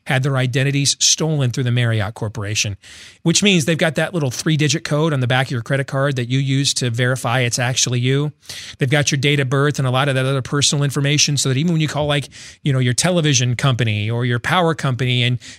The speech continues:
you have, you have an issue and they wanna verify it's you, the information you give to verify that that's actually you, well, they've got that for five hundred million people worldwide, which means your most valuable investment, your home's equity,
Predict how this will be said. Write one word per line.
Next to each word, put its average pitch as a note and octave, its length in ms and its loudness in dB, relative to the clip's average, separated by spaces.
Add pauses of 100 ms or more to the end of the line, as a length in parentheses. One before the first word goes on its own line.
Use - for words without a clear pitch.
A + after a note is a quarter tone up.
you D3+ 100 4
have, C#3+ 220 2
you D#3+ 100 0
have C#3+ 80 2
an C#3+ 80 2
issue C#3+ 400 2
and A#2 100 0
they C#3 80 2
wanna C#3+ 220 2
verify D#3 480 0
it's C#3 240 2
you, E3 300 2 (200)
the D#3+ 120 2
information D#3+ 500 2
you D#3 140 2
give D#3+ 320 2
to C#3+ 100 -2
verify C#3 480 0
that C#3+ 100 -2
that's D3 220 0
actually C#3 380 0
you, D#3+ 320 0 (400)
well, C#3 80 0
they've D3 160 2
got D#3+ 220 2
that - 300 -2
for - 160 -6
five D#3+ 600 0 (100)
hundred D3+ 580 0 (120)
million C#3 500 2
people B2+ 380 -2
worldwide, B2+ 680 0 (440)
which D#3 200 0
means D3 400 4 (280)
your D#3 240 2
most F#3 440 2
valuable E3 600 2
investment, C#3+ 500 0 (160)
your A2 140 -2
home's D3+ 500 0
equity, G#2+ 400 -4